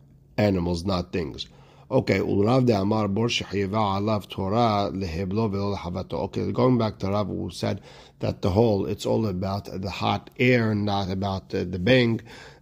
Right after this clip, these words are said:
Uh, ben Rabbanan, Ben Rabbi Yehuda, whether it's Rabbanan, who they, they, uh, take out the utensils, whether it's Rabbi Yehuda who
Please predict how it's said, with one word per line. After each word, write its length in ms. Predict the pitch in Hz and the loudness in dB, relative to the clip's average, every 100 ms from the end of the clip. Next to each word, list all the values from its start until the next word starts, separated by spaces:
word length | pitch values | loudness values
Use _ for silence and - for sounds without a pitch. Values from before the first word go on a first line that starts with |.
| - | -8
Uh, 180 | 65 101 | -4 -2
ben 640 | 110 - 127 104 131 139 | -4 -8 -4 2 4 6
Rabbanan, 680 | 131 117 107 101 113 110 98 | 6 4 2 0 0 0 -2
Ben 240 | 113 113 | 0 2
Rabbi 200 | 104 98 | 0 0
Yehuda, 180 | 101 104 | -2 -2
whether 240 | 101 101 98 | -2 -2 -4
it's 160 | - | -2
Rabbanan, 680 | 107 98 95 104 127 120 117 | -2 0 0 2 2 2 2
who 200 | 98 101 | 0 -2
they, 240 | 101 104 | 0 0
they, 720 | 90 92 - 98 92 - 90 | 0 -4 -6 -6 -6 -6 -4
uh, 40 | 90 | -4
take 260 | - 110 - | -2 -2 0
out 300 | 104 107 110 | -2 -2 -2
the 100 | 110 | -2
utensils, 560 | 104 101 107 104 101 95 | 0 0 0 0 -2 0
whether 160 | 95 | -2
it's 160 | 95 98 | -4 -2
Rabbi 160 | 101 | -2
Yehuda 180 | 95 98 | 0 -2
who 300 | 85 98 - | 0 -2 -2